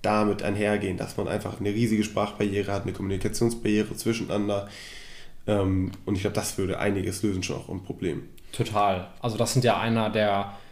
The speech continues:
Speaker 2: glaub ich, großen, vielen, vielen, vielen Vorteile und Durchbrüche,
Speaker 1: Mhm.
Speaker 2: die wir durch K I haben können. Also egal, wie man zu dem Thema K I denkt, ich glaube, es ist unbestreitbar, dass damit viel Gutes und viele unserer Probleme gelöst werden können.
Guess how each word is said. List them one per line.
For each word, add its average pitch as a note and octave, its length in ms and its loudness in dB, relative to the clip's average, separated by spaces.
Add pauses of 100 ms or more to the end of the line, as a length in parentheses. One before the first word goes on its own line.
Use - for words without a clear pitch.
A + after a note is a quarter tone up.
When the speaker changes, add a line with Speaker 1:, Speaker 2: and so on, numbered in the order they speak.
(180)
Speaker 2:
glaub G#2+ 220 6
ich, - 140 -6
großen, A2+ 600 2
vielen, D3 360 6
vielen, A#2 680 4
vielen C3+ 380 6
Vorteile A#2+ 680 4
und G#2+ 140 -4
Durchbrüche, A2 480 2
Speaker 1:
Mhm. - 40 -8
Speaker 2:
die G#2 100 -4
wir G#2 80 -2
durch G#2 180 -6
K G#2 100 -4
I G2 120 -4
haben G#2+ 340 2
können. F#2+ 240 -6
Also G#2 280 -4 (440)
egal, C3 580 8 (160)
wie A#2+ 300 0
man C3 180 8
zu - 80 -6
dem A#2+ 180 4
Thema A#2 280 2
K A#2 180 -4
I B2 140 0
denkt, B2 380 6
ich B2 120 -6
glaube, A#2+ 400 8
es A#2 120 -2
ist - 300 -6 (440)
unbestreitbar, C3 680 8
dass - 200 -2
damit A2+ 240 4
viel - 240 2
Gutes B2+ 540 6
und B2 200 0
viele C3 240 4
unserer A#2 240 2
Probleme A#2 420 2
gelöst A2+ 420 2
werden G2 260 0
können. G#2+ 420 0